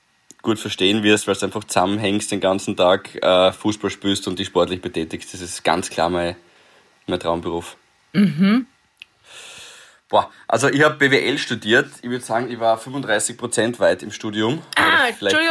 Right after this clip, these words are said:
Speaker 1: vierzig.
Speaker 2: kurzer Einschub, nicht fertig.
Speaker 1: Ja, ich sag ja, fünfunddreißig Prozent, vierzig Prozent. Ich hätte, hätte ich schon zugeben. Äh, aber danke, dass du mich erinnerst. Vielleicht hätte ich's auch vergessen, dass ich zugeben wollte.
Speaker 2: <laughs> Ja, eben. <laughs> Das haben wir wieder beim
Speaker 1: Äh,
Speaker 2: Remember Man.
Speaker 1: na,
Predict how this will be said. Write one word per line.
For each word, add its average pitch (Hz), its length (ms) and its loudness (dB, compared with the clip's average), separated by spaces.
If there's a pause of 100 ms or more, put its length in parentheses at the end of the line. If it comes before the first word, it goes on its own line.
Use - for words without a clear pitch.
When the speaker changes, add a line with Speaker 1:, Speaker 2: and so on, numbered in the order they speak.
(140)
Speaker 1:
vierzig. - 0 -
Speaker 2:
kurzer 277 260 -2
Einschub, 214 340 -4
nicht 220 280 -4
fertig. 180 500 -4
Speaker 1:
Ja, 170 160 6
ich 156 80 4
sag 151 120 4
ja, 92 120 0
fünfunddreißig 110 500 -4
Prozent, 101 320 -4
vierzig - 320 -14
Prozent. 101 300 -4
Ich 107 80 0
hätte, 107 360 4 (840)
hätte - 160 -10
ich - 60 -12
schon 104 100 -10
zugeben. 107 420 0 (260)
Äh, - 40 -6
aber 98 280 6
danke, 107 180 2
dass 104 100 -8
du 113 80 -4
mich 101 80 2
erinnerst. 107 280 0
Vielleicht 95 220 2
hätte 92 100 -8
ich's 90 80 -12
auch 87 60 -10
vergessen, 85 380 -8
dass 92 80 -6
ich - 80 -6
zugeben - 240 2
wollte. 92 280 2
Speaker 2:
<laughs> - 60 -14 (640)
Ja, 262 240 2
eben. 320 320 0 (100)
<laughs> 302 220 2
Das 254 180 -4
haben 294 160 0
wir 294 80 0
wieder 220 120 0
beim 220 120 2
Speaker 1:
Äh, 123 200 6
Speaker 2:
Remember 220 400 0
Man. 202 200 0
Speaker 1:
na, 156 320 4